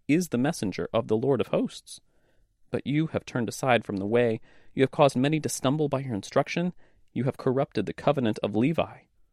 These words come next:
says the Lord of hosts. And so I make you despised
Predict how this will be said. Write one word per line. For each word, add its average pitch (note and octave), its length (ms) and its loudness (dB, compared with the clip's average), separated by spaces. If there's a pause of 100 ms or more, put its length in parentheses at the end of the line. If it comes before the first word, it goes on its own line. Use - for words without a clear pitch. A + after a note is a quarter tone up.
(120)
says - 260 -8
the F2+ 100 -2
Lord E2+ 160 0
of - 100 -12
hosts. - 460 -10 (460)
And A2+ 180 0
so D3+ 440 0
I B2 120 -4
make G#2+ 240 -2
you A2 80 0
despised - 720 -2